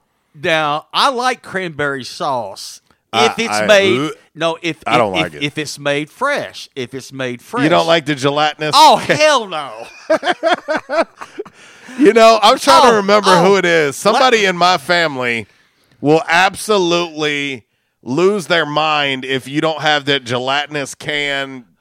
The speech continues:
Speaker 2: cranberry sauce. Eh, they'll freak out.
Speaker 1: Last year,
Speaker 2: You take it out of the can and then you slice it.
Speaker 1: La-, yeah, last year at Christmas, I had a bet with my brother-in-law 'cause my mom,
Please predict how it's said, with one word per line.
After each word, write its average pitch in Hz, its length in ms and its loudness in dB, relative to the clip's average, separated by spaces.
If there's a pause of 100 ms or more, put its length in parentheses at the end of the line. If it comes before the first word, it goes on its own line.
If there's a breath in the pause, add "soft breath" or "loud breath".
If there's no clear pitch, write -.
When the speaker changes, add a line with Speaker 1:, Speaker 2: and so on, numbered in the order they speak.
(440)
Speaker 2:
cranberry 135 720 -4
sauce. 127 640 -6 (540 soft breath)
Eh, 147 160 -2
they'll 156 240 0
freak 156 380 -6
out. 113 300 -2 (120)
Speaker 1:
Last 214 400 -2
year, 202 120 -2
Speaker 2:
You 165 100 -6
take 202 400 2
it 214 60 -2
out 202 180 2
of 175 80 -4
the - 40 -12
can 175 200 2
and 175 100 0
then 170 80 -4
you 160 120 -6
slice 165 560 -2
it. 135 120 -6
Speaker 1:
La-, 196 220 0
yeah, 160 340 -2
last 208 360 0
year 220 140 0
at 165 100 -10
Christmas, 185 420 -8
I 165 120 -2
had 165 240 -4
a 131 60 -2
bet 135 380 -6
with 123 120 -14
my 117 120 -6
brother-in-law 143 880 -4
'cause 131 160 -8
my 131 160 -4
mom, 160 480 -4